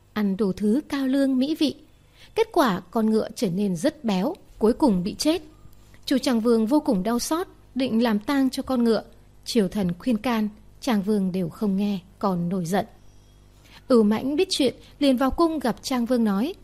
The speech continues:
"Đây là con ngựa mà đại vương yêu quý nhất. Theo thần thì đại vương nên làm lễ tang cho con ngựa theo nghi thức dành cho quốc vương." Trang Vương liền nói,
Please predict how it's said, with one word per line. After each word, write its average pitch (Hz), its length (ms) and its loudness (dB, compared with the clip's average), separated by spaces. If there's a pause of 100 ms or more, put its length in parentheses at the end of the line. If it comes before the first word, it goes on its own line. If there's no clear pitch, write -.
(440)
"Đây 220 220 4
là 202 120 2
con 254 240 -2
ngựa 233 260 0
mà 208 300 0
đại 202 180 -4
vương 226 320 2
yêu 254 160 -2
quý 240 180 -2
nhất. 330 200 2 (580)
Theo 269 160 4
thần 202 380 4
thì 190 260 0
đại 214 200 -2
vương 214 440 2
nên 214 320 2
làm 185 280 -4
lễ 170 160 -6
tang 208 280 -2
cho 214 120 -6
con 208 220 -2
ngựa 214 200 2 (200)
theo 302 200 -2
nghi 302 200 0
thức 392 240 -2 (120)
dành 165 320 -4
cho - 220 -8
quốc 302 220 0
vương." 240 200 4 (1000)
Trang 196 200 -4
Vương 190 220 0
liền 175 180 -2
nói, 185 260 -2